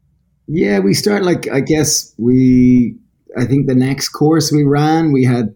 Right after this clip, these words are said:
the two national newspapers in Ireland. So this is back when newspapers had great social clout. Uh, they came along, and that was the Irish Times and the Irish Independent. And they both did kind of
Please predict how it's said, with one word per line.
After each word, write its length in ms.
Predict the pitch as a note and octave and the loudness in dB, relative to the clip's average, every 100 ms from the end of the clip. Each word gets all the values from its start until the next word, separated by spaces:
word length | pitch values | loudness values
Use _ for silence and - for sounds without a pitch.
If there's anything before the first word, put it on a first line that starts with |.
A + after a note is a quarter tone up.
| - | -6
the 80 | |
two 240 | A#2 - B2+ | -4 0 0
national 480 | B2+ A#2+ B2+ B2+ A#2 | 2 0 -4 -2 2
newspapers 760 | A#2+ B2+ C3+ C#3 C#3 D3 B2 | 4 2 0 0 -2 -2 -2
in 100 | A2+ | -2
Ireland. 400 | G#2+ A2+ B2+ C3 | -2 -2 -2 -2
So 120 | A2+ A#2+ | -2 -4
this 120 | - | -6
is 80 | G#2 | -8
back 260 | A#2 A#2+ | -8 -6
when 100 | A#2 | 0
newspapers 580 | A#2 B2 A#2+ B2 G#2+ A#2 | 2 2 0 -2 -2 -4
had 160 | A2+ G#2+ | -4 -4
great 240 | A#2+ A2 | -4 -4
social 400 | - A2+ A2 A#2 | -4 -4 -4 -6
clout. 380 | G#2+ A#2+ B2+ B2+ - _ - - - - | -8 -4 -2 -2 -6 _ -20 -20 -18 -4
Uh, 200 | C3+ C3+ | -2 0
they 180 | D3 D3 | 0 0
came 200 | C#3+ C3+ | 0 0
along, 440 | C#3 C3+ C3+ C3 - | 0 0 2 2 0
and 340 | A#2+ A#2+ A2 | 0 0 0
that 140 | B2+ A#2+ | 0 -2
was 100 | A#2+ | 0
the 120 | B2+ | 0
Irish 260 | A#2+ A#2 A2+ | 0 -2 -2
Times 340 | B2 A#2+ A2+ | 0 0 0
and 80 | A2 | -2
the 60 | |
Irish 220 | A2+ A2 A2+ | -2 -4 -2
Independent. 540 | A2 A#2+ C3 A#2 G#2+ - - _ | -4 -2 0 0 -4 -10 -20 _
And 120 | C3 | 0
they 80 | D3 | 2
both 280 | C#3+ C3+ B2+ | 0 -2 -2
did 280 | B2+ A#2+ - | -2 -2 -2
kind 180 | A#2 | -4
of 100 | A2 | -4